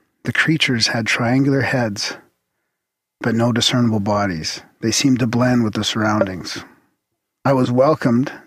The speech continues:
and suddenly had an overwhelming flash. I was here before, in a sense that was so profound I could not explain it. There confirmed my suspicion without words. Why would I come here if I already am here, I thought.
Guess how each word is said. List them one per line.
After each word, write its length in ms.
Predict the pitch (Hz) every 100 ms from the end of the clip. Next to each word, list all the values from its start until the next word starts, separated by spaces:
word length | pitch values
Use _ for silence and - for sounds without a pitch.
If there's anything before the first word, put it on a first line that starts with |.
| -
and 160 | 113 104
suddenly 400 | - 127 123 117
had 160 | 117
an 100 | 110
overwhelming 460 | 113 107 107 104 98
flash. 580 | - 110 101 87 - - _ _ _ -
I 80 |
was 180 | 107 104
here 140 | - 107
before, 680 | 101 - 131 127 95 - _ _ _ _ _ -
in 80 |
a 80 | 120
sense 320 | 113 151 156
that 140 | - 139
was 160 | 113
so 220 | - 143 143
profound 440 | 151 - 127 123
I 80 | 113
could 160 | -
not 160 | 110 104
explain 460 | 101 - 117 110 98
it. 100 | - - - _ _ _ _ _ _ _ _ _ _ _ _ _ _ _ _ _ -
There 240 | 127 151
confirmed 540 | - 165 - 143 139
my 140 | 127 123
suspicion 760 | - 123 - 127 - 117 110 - _ _ _ -
without 280 | 110 107
words. 640 | 101 87 101 95 90 - - _ _ _ -
Why 240 | 107 123
would 140 | 139 147
I 60 |
come 280 | 139 127 117
here 360 | 110 107 104 - _ _
if 120 | 120 135
I 100 | 113
already 360 | 110 110 110
am 240 | 104 151 104
here, 240 | 107 98
I 80 | 90
thought. 380 | - 98 80